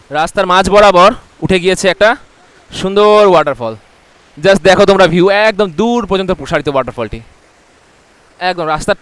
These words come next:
ঠিক পাশে। দেখো রাস্তাটা দেখো just, মানে অসাধারণ ভিউ। চারপাশটা দেখো অল্প, দেখতে পাচ্ছ? একদম জঙ্গলময় পরিবেশ। Then ওই যে আগেও একটা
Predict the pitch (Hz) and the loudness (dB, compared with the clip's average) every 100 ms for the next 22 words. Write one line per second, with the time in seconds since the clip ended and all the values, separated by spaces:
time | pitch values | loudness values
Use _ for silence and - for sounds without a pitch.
0 | - 233 233 233 226 - 139 131 113 _ | -6 -4 -4 -4 -4 -4 -4 -8 -16 _
1 | _ _ _ _ _ _ _ _ _ 143 | _ _ _ _ _ _ _ _ _ -6
2 | 143 139 156 - 170 131 117 113 - - | -2 0 0 0 0 -2 -4 -8 -12 -20
3 | _ _ _ _ - 175 202 180 208 190 | _ _ _ _ -8 -2 0 0 -2 -4
4 | 170 123 110 104 - _ _ _ _ - | -4 -8 -10 -14 -20 _ _ _ _ 0
5 | 180 180 190 190 165 160 131 135 180 _ | 2 4 0 0 -2 0 -4 -8 -14 _
6 | _ _ _ _ _ _ _ - - 208 | _ _ _ _ _ _ _ -8 -2 0
7 | 190 131 110 _ _ _ _ _ _ _ | -2 -4 -12 _ _ _ _ _ _ _
8 | - 175 175 170 165 165 160 143 123 110 | -8 -6 -6 -8 -8 -8 -8 -8 -8 -12
9 | 104 - - _ _ _ _ _ _ _ | -14 -18 -20 _ _ _ _ _ _ _
10 | _ _ _ _ _ _ _ _ _ _ | _ _ _ _ _ _ _ _ _ _
11 | _ _ _ _ _ _ _ _ _ _ | _ _ _ _ _ _ _ _ _ _
12 | _ _ _ _ _ _ _ _ _ _ | _ _ _ _ _ _ _ _ _ _
13 | - - _ _ _ _ _ 143 190 208 | -20 -20 _ _ _ _ _ -4 -2 0
14 | 170 190 226 - | 0 0 -2 0